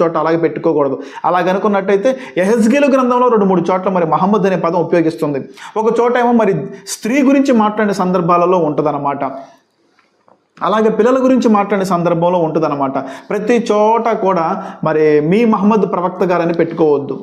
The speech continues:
ఓకే, రైట్. So ఫ్రెండ్స్, మీకు అర్థమైంది కదా. ఇప్పుడు మరి చరిత్రకారులు ఏదో అన్నారు కదా, ఒకసారి దాని గురించి కూడా చూద్దామండి. ఎందుకంటే కన్-, మీకు ఫుల్ క్లారిటీ ఇవ్వాలి,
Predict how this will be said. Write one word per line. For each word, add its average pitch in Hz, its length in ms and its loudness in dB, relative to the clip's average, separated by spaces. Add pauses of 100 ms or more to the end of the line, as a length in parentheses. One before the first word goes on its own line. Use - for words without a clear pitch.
(100)
ఓకే, 262 160 2 (300)
రైట్. 139 260 -6 (920)
So 233 140 -2
ఫ్రెండ్స్, 254 240 0
మీకు 220 160 2
అర్థమైంది 180 480 0
కదా. 175 120 0 (800)
ఇప్పుడు 269 240 2 (320)
మరి 170 160 0 (880)
చరిత్రకారులు 233 840 0
ఏదో 180 160 2
అన్నారు 170 280 -2
కదా, 165 160 -2
ఒకసారి 151 260 0 (540)
దాని 165 240 -2
గురించి 160 260 -2
కూడా 143 180 0
చూద్దామండి. 139 480 -2 (1900)
ఎందుకంటే 170 400 0
కన్-, 175 160 -4 (100)
మీకు 185 140 2 (180)
ఫుల్ 240 300 2
క్లారిటీ 190 400 0
ఇవ్వాలి, 123 280 -6